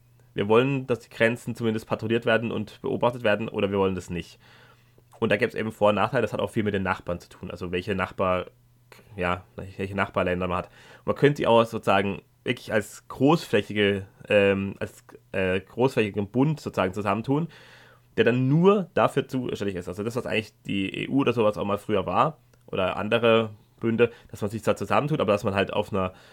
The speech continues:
äh, Grundebene, auf einer lokalen Ebene, ähm, eigentlich alles entscheidet, aber eben gemeinsam, ja,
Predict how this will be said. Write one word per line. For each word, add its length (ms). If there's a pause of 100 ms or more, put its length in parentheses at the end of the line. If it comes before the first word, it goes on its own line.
(120)
äh, 380 (500)
Grundebene, 520
auf 100
einer 100
lokalen 440
Ebene, 480 (540)
ähm, 460 (160)
eigentlich 240
alles 200
entscheidet, 460 (280)
aber 240
eben 360
gemeinsam, 960 (840)
ja, 300